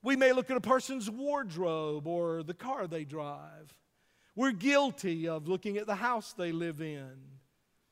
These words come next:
We're guilty of looking at skin color and social status. And when we find a person with a great personality, we put him in one category.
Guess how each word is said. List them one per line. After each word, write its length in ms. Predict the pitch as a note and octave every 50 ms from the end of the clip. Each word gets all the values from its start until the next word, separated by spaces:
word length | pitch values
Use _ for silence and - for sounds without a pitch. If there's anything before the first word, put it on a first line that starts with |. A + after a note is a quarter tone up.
| _ _ -
We're 120 | D#3+ E3+
guilty 380 | D#3+ C3 F#3 F#3 F#3 F3+ F#3 F#3
of 100 | F3 D#3+
looking 300 | F#3+ F3+ F#3 A3 G#3+ G#3+
at 140 | G#3+ - F3
skin 540 | - - - - - A#3+ A#3 A3+ G#3+ G3 D#3
color 640 | - - F3 D#3 D3 C#3+ C3 C3 C3 C3 C#3 C3+ A#2+ _ _ _ _ _ _ _ _ _ _ _ _
and 100 | C3 A#2+
social 600 | - - - - A3+ G#3 F#3+ - - - G3+ F3+
status. 960 | D#3 - - - - G3+ F3+ E3+ D#3 D3 C#3+ C#3 C3 - - - - - - _ _ _ _ _ _ _ _ _ _ _ _ _ _ _
And 100 | - E3
when 140 | F#3 G3 G3
we 100 | F#3+ F#3+
find 300 | - - G#3 G#3+ G#3 G#3
a 40 | G3+
person 380 | - - A3 G3 - A3+ G#3+
with 160 | G3+ G3 F#3+ G3
a 180 | F#3+ F3 D3 - - - _ _ - C#3
great 400 | A#2+ G3 G#3 A3 A3 G#3+ F#3 -
personality, 880 | - G#3 G3+ F#3+ - - G#3 G3+ G3+ G#3+ A3 A3 A3+ A#3 A3+ A#3+ B3 A3
we 140 | F#3+ F#3+
put 260 | D#3+ - - G#3 G3 E3
him 160 | G#3 G#3 G3+
in 120 | G3 F#3+
one 420 | F#3 G3+ G#3 G#3 G#3 G#3 G3+ G3 -
category. 760 | - G3 G3+ G3+ G3+ F3+ E3+ G3 G3+ G#3 G#3+ A3 A#3+ C4 A#3+